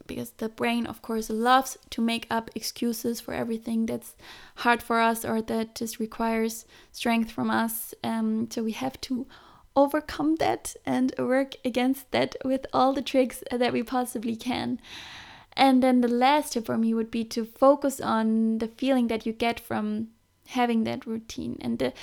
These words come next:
the humankind just thrives with routines. I did that whole episode about why routines are so important and what the most important routines actually are in our daily lives, because of course there are more than just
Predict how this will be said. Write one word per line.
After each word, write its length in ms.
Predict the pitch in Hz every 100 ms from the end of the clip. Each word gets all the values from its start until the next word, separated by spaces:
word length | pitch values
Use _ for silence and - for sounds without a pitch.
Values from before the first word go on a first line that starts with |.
| - - - -
the 360 | 247 240 240 233
humankind 920 | - 302 320 285 269 - 247 247 247 -
just 300 | 247 233 - -
thrives 840 | - - 233 220 214 226 - - _
with 180 | 220 -
routines. 440 | 160 - - -
I 120 | - 220
did 240 | 233 226
that 100 | 226
whole 340 | - 233 240 -
episode 520 | 226 220 - 226 240 - - - -
about 280 | 214 220 214
why 500 | 226 220 220 220 -
routines 480 | - 220 220 220 214
are 120 | 214
so 200 | 208 240
important 680 | 226 220 226 226 226 226 226
and 360 | - 220 208 214
what 300 | 226 226 - _ -
the 80 |
most 220 | 208 214 214
important 320 | 226 - 233
routines 320 | 233 240 262
actually 320 | - - -
are 260 | - - 277 - - -
in 120 | 226 220
our 200 | 220 214
daily 300 | 214 214 214
lives, 380 | 233 254 254
because 320 | - - 233 -
of 120 | -
course 200 | 247 226
there 140 | 226
are 40 | 214
more 280 | 214 226
than 180 | 226 220
just 240 | 240 240